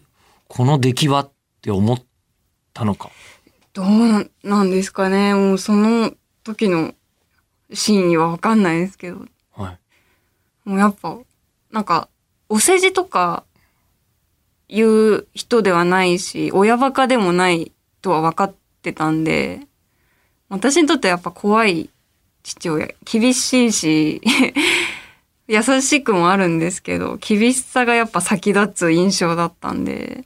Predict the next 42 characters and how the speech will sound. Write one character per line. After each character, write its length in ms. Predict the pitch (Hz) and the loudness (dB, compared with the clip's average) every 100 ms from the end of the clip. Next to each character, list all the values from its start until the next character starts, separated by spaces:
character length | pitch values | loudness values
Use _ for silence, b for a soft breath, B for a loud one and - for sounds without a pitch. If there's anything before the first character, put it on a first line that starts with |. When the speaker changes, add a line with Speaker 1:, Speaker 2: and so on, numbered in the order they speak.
| _ 110 | _ -4
Speaker 1:
う 40 | |
ん。 20 | |
Speaker 2:
あ、 160 | 101 90 B B B _ _ _ _ _ _ _ _ _ 180 | -4 -4 B B B _ _ _ _ _ _ _ _ _ -10
そ 180 | - 247 | -2 2
う 140 | 233 | 2
な 160 | 190 165 | 2 -2
ん 80 | 165 | -6
だ 160 | - - | -10 -18
っ 40 | - | -20
て 80 | |
思 100 | - | -20
っ 20 | 220 - _ | -20 -20 _
て。 300 | - - - - - | -20 -20 -20 -14 -6
Speaker 1:
い 60 | |
や、 100 | 180 | 0
あ 40 | 185 | 2
ん 60 | |
ま 100 | 247 | 4
り、 260 | 240 208 190 | 4 2 0
じ 100 | - | 2
ゃ 100 | 196 | 2
あ 40 | 160 | 2
な 100 | 151 | 0
ん 20 | |
か 120 | 113 | 0
そ 220 | - 196 | 0 2
う 40 | 202 | 4
い 60 | |
う 60 | 202 | 2
褒 140 | 180 | 2
め 100 | 180 | 2
ら 80 | 190 | 2
れ 80 | 185 | 2
方 200 | 175 135 | 0 0
し 80 | - | 0
た 60 | |
こ 80 | 101 | 0
と 80 | 98 | 0
な 100 | 110 | 0
か 60 | |
っ 100 | 117 | -4
た？ 120 | - | -8